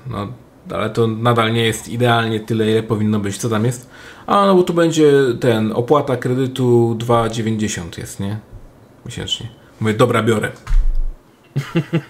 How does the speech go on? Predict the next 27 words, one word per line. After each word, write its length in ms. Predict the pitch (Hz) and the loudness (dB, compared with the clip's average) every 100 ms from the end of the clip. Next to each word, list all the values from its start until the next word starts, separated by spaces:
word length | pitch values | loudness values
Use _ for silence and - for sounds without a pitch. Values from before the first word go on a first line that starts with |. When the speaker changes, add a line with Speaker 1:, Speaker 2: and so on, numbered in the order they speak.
| 185 - - - - 170 - - - | -2 -2 -6 -6 -6 -10 -10 -16 -10
Speaker 2:
Złamali 760 | 110 120 123 127 143 123 104 95 | -4 0 2 2 0 0 -4 -10
cię. 280 | - 80 76 - | -10 -10 -12 0
Speaker 1:
To 260 | 139 135 120 | 2 2 2
tyle 240 | 160 156 | 4 4
na 100 | 143 | 4
piwku 300 | 139 127 135 | -2 2 4
jestem 260 | 123 123 117 | 4 2 -2
w 60 | |
stanie 240 | - 110 107 | 0 0 0
wam 140 | 104 | 0
dać, 300 | 101 98 - | -2 -4 -4
nie? 160 | 104 113 120 - - - - - - - _ - - - - _ - - | -4 -4 -8 -16 -20 -20 -20 -20 -20 -20 _ -20 -20 -20 -20 _ -20 -10
Okej, 300 | 117 117 104 | -4 -2 0
niech 180 | 107 107 | -2 -4
będzie. 340 | 104 101 113 110 - - | -4 -6 -10 -12 -16 -10
Ale 160 | 110 110 | -6 -4
chcę 120 | 117 | -4
po 60 | 110 | -4
prostu 200 | 110 107 | -4 -6
stąd 220 | 113 101 | -6 -4
wyjść. 240 | 101 - - - - | -4 -6 -14 -18 -4
Zajęło 260 | 135 139 147 | 2 4 4
mi 100 | 143 | 2
to 100 | 131 | 0
czterdzieści 580 | - 139 127 143 - | 2 2 2 -2 -2
pięć 260 | 143 135 - | 0 0 0
minut. 340 | 110 92 - | 0 -2 -8